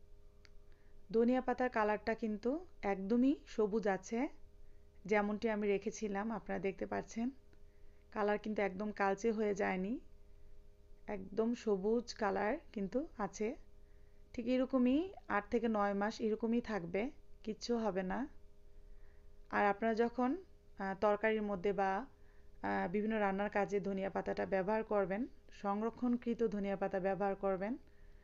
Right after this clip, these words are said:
তখন এভাবে ডিপ থেকে সরাসরি বের করে তারপর ব্যবহার করে ফেলবেন আপনাদের যতটুকু প্রয়োজন হয়। নরমাল করে কিন্তু তরকারির মধ্যে বা, আহ, খাবারের মধ্যে ইউজ করতে যাবেন না। এভাবে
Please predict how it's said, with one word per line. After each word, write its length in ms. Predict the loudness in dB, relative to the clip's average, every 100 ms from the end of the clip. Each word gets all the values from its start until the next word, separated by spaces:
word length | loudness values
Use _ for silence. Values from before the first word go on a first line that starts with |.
| -20 -6
তখন 240 | -4 -2 0
এভাবে 340 | 2 2 2
ডিপ 200 | 0 -2 -2
থেকে 360 | -2 0 -2 -4
সরাসরি 480 | -4 0 2 0 -2
বের 280 | 2 2 2
করে 340 | 2 2 0 -2 -8 -20 -20 -20 -12 -2
তারপর 420 | -2 0 2 4
ব্যবহার 320 | 4 4 2
করে 220 | 2 0
ফেলবেন 480 | 0 -2 -2 -2 -4 -6 -18 -20 -20 -14 -12
আপনাদের 360 | -6 -2 0
যতটুকু 440 | 0 0 -2 -4 0
প্রয়োজন 400 | 4 4 2 -2
হয়। 320 | -2 -2 -2 -4 -14 -20 -20 -20 -18 -18 -18 -20 -4
নরমাল 360 | 2 4 6 4
করে 260 | 6 6 6
কিন্তু 380 | 2 2 2
তরকারির 460 | 4 4 6 4 2
মধ্যে 300 | 0 0 0
বা, 180 | 2 0
আহ, 840 | 0 -4 -6 -8 -16 -18 -8 -6
খাবারের 400 | 0 2 4 4
মধ্যে 240 | 2 2 2
ইউজ 160 | 2
করতে 260 | 0 0 2
যাবেন 300 | 2 2 0
না। 240 | 0 0 0
এভাবে 460 | 0 0 0 -2